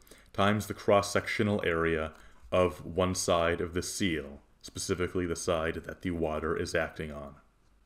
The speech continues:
Once again, since D is already given to us, and all we need is H if we want to find the total height, that means that the H variable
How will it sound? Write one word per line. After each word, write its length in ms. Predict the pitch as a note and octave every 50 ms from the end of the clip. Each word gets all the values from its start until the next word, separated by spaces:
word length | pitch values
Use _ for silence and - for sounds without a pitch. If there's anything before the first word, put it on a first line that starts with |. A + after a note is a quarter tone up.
| _ _ _ _ _ -
Once 160 | D#3+ D#3 -
again, 480 | C3+ A#2+ G#2 A2+ G2 F2 E2 E2 E2+ E2+ - - _
since 340 | - - - C#3 C#3 - -
D 440 | G#2+ - A2 F2 A#2 B2 B2+ A#2+ A2+
is 160 | G2+ F2+ G2+
already 320 | A2 G#2 G2+ G2+ G2 G2+
given 320 | E2 D#2+ G#2+ G#2+ G2+ G2 E2+
to 220 | - G2 E2+ D#2+ D2+
us, 280 | D#2 D#2 - - - - - - -
and 120 | - G2 G2+
all 160 | G#2 G#2 G2+
we 100 | A2 G#2+
need 180 | G#2 G2+ F#2+
is 200 | F#2 F2 E2+ - - -
H 380 | B2+ A2+ F2 E2 E2+ - - -
if 100 | - -
we 60 | G#2+
want 220 | G2 F#2+ F#2 F2+
to 60 | G2+
find 360 | F#2+ - G2+ F#2+ F#2 F#2 G2 F#2
the 80 | -
total 460 | - - - - G#2 G#2 G2+ F#2 E2
height, 420 | D#2+ - - A#2 F2+ D#2 D#2+ - - - _ _ _ _ _ _ _ -
that 260 | F#2 F#2+ A2 B2 F#2+ F#2
means 460 | F2+ D#2+ D2+ D#2 D#2 E2 D#2+ - - - - - -
that 120 | G2 - -
the 120 | A2+ - - - -
H 380 | A2+ B2+ D3+ E3 - - - -
variable 840 | F#2 E2 F#2 F2 D#2+ D#2 D#2 D#2 D2+ D2+ D#2+ D2+ D2 E2 E2+ -